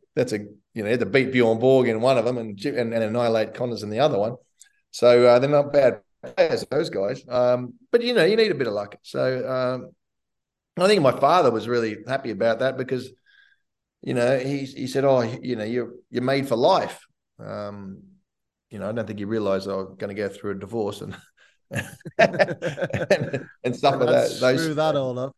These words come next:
Speaker 2: <laughs>
Speaker 1: Screw that up, yeah, man. <laughs> But I get the chance to chat with you,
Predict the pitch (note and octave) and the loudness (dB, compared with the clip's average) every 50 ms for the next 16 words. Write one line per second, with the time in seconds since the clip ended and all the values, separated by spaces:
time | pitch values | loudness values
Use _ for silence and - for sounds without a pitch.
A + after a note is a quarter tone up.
0 | _ - - - F3+ C#3 - E3+ - - - D3+ - - - - E3 D3+ D3 C#3+ | _ -20 -14 -12 -12 -10 -10 -10 -10 -10 -14 -16 -14 -4 2 4 6 8 10 10
1 | C#3 D3 E3 F3+ D3+ B2 B2 A#2+ A#2+ A2+ D3 D#3 D3+ C3+ A#2+ A#2+ B2+ C3+ D#3 D3+ | 10 10 10 10 10 8 8 6 6 4 6 8 8 8 8 6 4 4 2 2
2 | - - A#3+ - - F#3+ - - F#3+ F#3+ - - F3+ - - _ - - - _ | 2 2 2 4 2 -2 0 0 -2 -2 0 -2 -2 -2 -2 _ -8 -8 -8 _
3 | - - - _ - - - - - - _ - - - _ _ _ _ _ - | -12 -12 -12 _ -18 -20 -20 -20 -20 -20 _ -18 -18 -18 _ _ _ _ _ 4
4 | D3+ E3 D#3+ E3+ D#3+ D3 - F3+ E3 D#3+ D#3+ D#3+ D#3 - F#3 F3+ F3+ F#3 F#3+ G3+ | 4 6 6 4 2 2 2 2 2 0 0 -4 -2 0 0 0 2 0 -2 -2
5 | A3 C4 D4 C#4 G3 - - - - | 0 0 2 2 0 0 -2 -6 -12